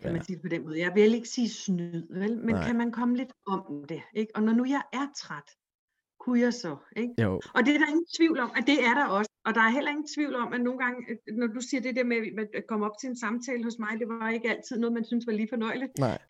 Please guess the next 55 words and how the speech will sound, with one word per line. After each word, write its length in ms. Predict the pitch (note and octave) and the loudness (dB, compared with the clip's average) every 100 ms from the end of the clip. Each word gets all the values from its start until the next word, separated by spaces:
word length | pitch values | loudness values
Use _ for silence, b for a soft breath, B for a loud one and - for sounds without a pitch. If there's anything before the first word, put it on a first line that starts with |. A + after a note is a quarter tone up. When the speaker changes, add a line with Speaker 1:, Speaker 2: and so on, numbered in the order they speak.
| - | -4
Speaker 1:
Men 60 | A3+ | 0
det 60 | C4+ | 2
er 40 | |
jo 20 | C#4 | 4
også, 180 | B3 B3+ | 2 -2
fordi 140 | B3+ | -4
jeg 100 | A#3+ | -4
kan 100 | B3 | -4
finde 160 | C4 B3+ | -4 -4
på 60 | |
at 100 | C4+ | -4
sige, 240 | C4 - D4 C4+ | -6 -8 -8 0
"Hvad 80 | C#4 C#4 | 0 0
er 60 | D4 | -2
det 60 | C#4 | -4
her 80 | D4 | -4
for 60 | - | -4
noget?" 340 | C4+ C4 D#4+ F4+ - | -2 -2 -2 -4 -6
Altså, 180 | G#3 A3 - | -4 -4 0
Simon, 240 | A#3+ A#3+ A3 | 2 2 2
ja, 100 | G#3+ | 0
det 120 | A3+ | 0
er 40 | C4 | -2
da 40 | C#4+ - | -4 -4
fint 140 | - | -2
nok 140 | B3+ B3 | -2 -2
med 60 | B3+ B3+ | -4 -4
den 120 | A3 | -2
der, 180 | A#3 A3+ G#3 | 0 2 0
øh, 280 | G3 F3+ - A3+ | 0 -2 -2 -6
efterskole, 500 | A3+ B3+ - A#3 A#3+ - B B B | -6 -10 -4 -2 -4 -8 B B B
men 200 | A3 A3 | 6 8
må 60 | A3+ | 8
jeg 100 | A#3 | 6
ikke 120 | C4 | 4
lige 140 | C#4+ A#3 | 2 2
ringe 140 | B3+ C#4+ | 0 0
til, 100 | C4+ A3+ G3+ | 0 2 4
øh, 200 | F3+ E3+ | 2 0
skolelederen? 640 | - D#4 F4 A#3 F3 E3 D#3 | -4 -2 0 0 -2 -2 2
Speaker 2:
Jo. 140 | B2 A2 - _ _ _ _ _ _ _ _ F3 | 4 2 -6 _ _ _ _ _ _ _ _ -2
Speaker 1:
Øh, 480 | F#3+ G#3 A#3 B3+ B3+ B3 C4+ | 2 4 6 6 6 4 4
nej, 80 | C4 | 4
helst 220 | C4+ B3 | 4 2
ikke. 160 | B3+ B3 D3+ A#2 F#3 | -2 4 8 8 6
Altså, 140 | A3+ | 4
Speaker 2:
<laughs> 1400 | G#3 - D#3 - D3 - F3+ - - - - G#3 A3 - | 2 4 2 4 2 4 4 6 6 4 -4 -4 -4 2
Speaker 1:
nå, 60 | C#4 D#4 | 6 8
jamen, 160 | D#4+ D#4 | 8 8
kan 80 | D#4+ | 6
I 20 | D#4 | 4
følge 140 | - F4 | 0 4
mig 80 | E4 | 6
i 20 | |
det? 80 | E4 | 4